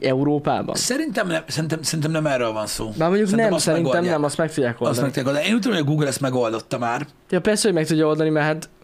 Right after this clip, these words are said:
Speaker 2: Ez kifejezetten
Speaker 1: magát az
Speaker 2: megtámadó.
Speaker 1: adatokat nem kapja meg senki, ez jogos. Nem hülye vagyok, ez rossz példa volt.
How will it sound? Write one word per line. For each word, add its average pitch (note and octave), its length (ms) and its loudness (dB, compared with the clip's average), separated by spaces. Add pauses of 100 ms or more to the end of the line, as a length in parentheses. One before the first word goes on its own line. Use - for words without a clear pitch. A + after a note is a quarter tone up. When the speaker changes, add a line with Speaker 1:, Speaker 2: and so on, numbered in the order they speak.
Speaker 2:
Ez D3 160 -2
kifejezetten E3+ 480 0
Speaker 1:
magát G3+ 160 4
az G3+ 60 2
Speaker 2:
megtámadó. G3+ 300 4
Speaker 1:
adatokat G3 240 2
nem G#3+ 140 4
kapja F3 260 2
meg E3 160 2
senki, B2+ 440 0
ez D3+ 140 2
jogos. C#3+ 460 0 (220)
Nem C#3+ 160 0
hülye D3 180 4
vagyok, A#2 320 2
ez D3+ 140 0
rossz D#3 160 2
példa B2 320 0
volt. B2+ 320 0